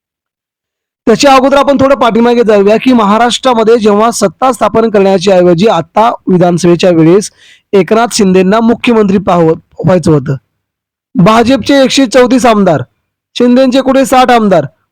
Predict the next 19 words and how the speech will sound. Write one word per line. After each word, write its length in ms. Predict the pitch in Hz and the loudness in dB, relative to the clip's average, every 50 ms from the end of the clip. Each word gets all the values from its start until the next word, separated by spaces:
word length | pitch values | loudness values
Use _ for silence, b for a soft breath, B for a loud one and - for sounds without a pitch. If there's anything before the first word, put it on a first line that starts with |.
| _ - | _ -4
भाजपच्या 520 | 190 202 208 220 240 247 196 - 262 262 | -2 0 0 0 0 0 0 0 -2 0
डबलच्या 480 | 214 196 233 226 247 247 240 196 254 247 | 0 0 2 2 2 2 2 2 2 2
वरती 280 | 240 240 240 - 254 | 2 2 2 0 0
आमदार 320 | 247 240 240 240 240 247 247 | 0 2 2 0 0 0 0
एक, 220 | - 247 247 - - _ _ - - - _ _ _ - | 0 -2 -4 -4 -8 _ _ -14 -14 -14 _ _ _ -4
अ, 80 | - | 0
एक 400 | 190 185 190 - - - 208 156 | 0 0 0 -2 -2 -6 -4 -2
शिंदेच्या 460 | - 233 220 220 233 247 233 - 262 | -2 -2 0 0 0 0 0 0 -2
डबलच्या 380 | 247 226 226 240 247 220 247 247 | 0 2 2 2 2 2 2 2
वरती 240 | 240 247 202 190 254 | 2 2 0 0 0
आमदार 320 | 247 240 233 233 254 262 | 0 0 0 0 0 2
भाजपचे 480 | 254 240 240 233 233 185 160 - 165 143 - _ _ _ _ _ _ _ - | 2 2 2 2 0 0 0 -2 -4 -4 -4 _ _ _ _ _ _ _ -2
आणि 100 | 220 233 | 0 0
यांना 200 | 247 247 240 254 | 0 0 0 0
मुख्यमंत्री 500 | 240 233 - - 240 226 226 196 220 220 | 0 0 0 0 2 2 2 2 0 0
द्या. 200 | 196 185 170 139 123 _ _ _ _ _ _ _ _ _ _ _ - | 0 0 0 -2 -4 _ _ _ _ _ _ _ _ _ _ _ -2
तेव्हापासूनच 880 | 185 170 165 170 190 202 196 - 190 180 - - 196 180 185 202 202 190 | 0 0 2 2 0 -2 -2 -4 -4 -4 -4 -2 -2 0 0 0 0 -2
भाजपच्या 800 | 165 156 170 165 156 160 151 170 170 156 - - 196 196 196 | -2 -2 0 0 0 0 0 0 0 -2 -4 -4 -2 -2 0
नेत्यांची 560 | 202 190 165 147 - 175 160 156 151 - 202 | 0 0 0 0 0 0 0 0 0 -2 -4